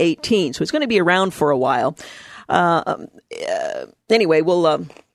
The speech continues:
his name is, I think, the third Republican that says, uh, that said, uh, they will not be returning, uh, once their term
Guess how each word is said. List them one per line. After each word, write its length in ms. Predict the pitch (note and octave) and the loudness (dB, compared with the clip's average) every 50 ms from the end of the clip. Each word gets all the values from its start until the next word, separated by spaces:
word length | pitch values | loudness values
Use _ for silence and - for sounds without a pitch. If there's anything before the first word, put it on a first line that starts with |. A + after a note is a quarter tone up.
| _ _ _ _ _ _ _ _ _ _ - - - | _ _ _ _ _ _ _ _ _ _ -20 -10 -4
his 300 | F#3+ F#3+ G3 D#3 D3+ D#3 | 0 0 0 0 0 -2
name 240 | F#3+ F3+ F3+ F3+ | -2 -2 -2 -2
is, 80 | D#3+ - | -2 -2
I 80 | E3 E3+ | -4 -2
think, 220 | - A#3 A#3 - | -2 -2 -2 -2
the 80 | - - | -4 -6
third 480 | - - A#3+ A3 G#3 F#3 D#3+ D#3+ D#3+ | -2 0 0 2 2 2 0 -2 -2
Republican 540 | D#3 D#3+ - - E3+ D3+ D#3+ D#3+ - C#3+ D3 | -4 -4 -2 -2 -2 -2 -2 -4 -4 -4 -4
that 120 | D3 A#2+ | -4 -4
says, 460 | - - E3+ D#3 D3 D3 C#3 - - C#3+ | -2 -2 -2 0 0 -2 -4 -4 -6 -4
uh, 180 | C#3 C#3+ C#3 C#3+ D#3 D#3+ - _ | -4 -4 -6 -8 -10 -14 -10 _
that 160 | - - - | -10 -8 -4
said, 420 | - D#3 D3+ D3+ D3 C3 - - D3 | -2 -2 -2 -2 -4 -8 -10 -6 -6
uh, 140 | C3 B2+ C3 | -6 -6 -6
they 300 | - - - D#3+ D3+ E3 | -10 -10 -4 -2 -2 0
will 160 | D#3 D#3 D3 | 0 -2 -2
not 260 | D3+ D#3 E3 E3 - | -2 -2 -4 -4 -4
be 120 | D#3 D#3+ D3+ | -4 -4 -4
returning, 560 | C#3+ D3 - - F3 E3+ E3 D#3 C#3+ C3+ C#3 - - - - - - _ _ _ - | -4 -6 -6 -6 -4 -4 -2 -2 -4 -6 -8 -12 -18 -20 -20 -20 -20 _ _ _ -6
uh, 120 | D#3+ D3+ D3 | -4 -4 -2
once 320 | D#3 D#3+ E3 D#3+ - - | -2 -2 -2 -4 -6 -4
their 240 | - D3+ D3+ D3+ D3+ | -4 -2 -2 -2 -4
term 420 | - - - F3 D#3+ D#3 D3+ D#3 | -6 -6 -4 -4 -2 -2 -4 -4